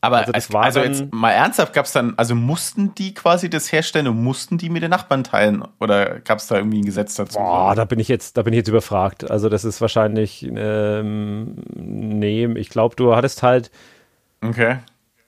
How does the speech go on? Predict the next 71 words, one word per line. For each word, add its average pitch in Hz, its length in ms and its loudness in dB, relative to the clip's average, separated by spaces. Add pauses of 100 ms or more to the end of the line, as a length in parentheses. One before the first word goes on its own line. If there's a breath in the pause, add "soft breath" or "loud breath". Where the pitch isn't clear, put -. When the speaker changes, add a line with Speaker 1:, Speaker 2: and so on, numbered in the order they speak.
(140)
Speaker 2:
so - 120 0
ein 120 120 2
wechselndes 147 440 2
Schankrecht. 110 600 -2
Ob - 140 -8
du 123 80 -4
das 110 120 -2
jetzt - 220 -4
dann 117 160 2
au-, - 200 -6
erfüllen 147 420 2
musstest 147 420 0
oder 120 220 2
ob - 140 -2
du, 123 140 2
wenn 113 80 2
du 117 60 2
gesagt 120 220 0
hast, 117 180 0
„Nee, 120 220 2
äh, 110 220 0
mach 113 160 2
ich 135 140 -2
nicht“, 135 200 0
ob 120 140 -8
das - 160 -4
dann 117 240 2
dich 117 180 0
einfach 110 220 -2
ausgelassen 117 560 2
hat 117 140 0
quasi, 107 360 2
das, - 260 -6
das - 200 -4
weiß 95 160 0
ich 95 80 -8
nicht 98 160 -4
genau. 101 360 -2
Du 110 80 0
musstest 107 280 -2
dich 104 100 -2
wahrscheinlich 107 300 2
dafür 117 260 0
irgendwie 110 200 2
bewerben, 98 460 2
dass 95 120 -2
du - 80 -12
das 101 160 -8
kriegst, - 360 -14
denke 101 180 -4
ich. - 120 -14 (540 soft breath)
Und - 40 -10
das 101 140 -2
haben 101 80 2
dann 101 100 2
schon 104 140 -2
auch 101 80 4
nur 107 100 4
die 95 140 -2
gemacht, 98 340 0
die 110 60 -2
dann 98 240 2
gastfreundlich 104 580 0
waren 101 220 2
und 98 80 -2
damit 98 260 -2
irgendwie 104 220 -4
auch 98 100 -4
was 101 140 -6
verdienen 104 300 -6
wollten. 101 300 -6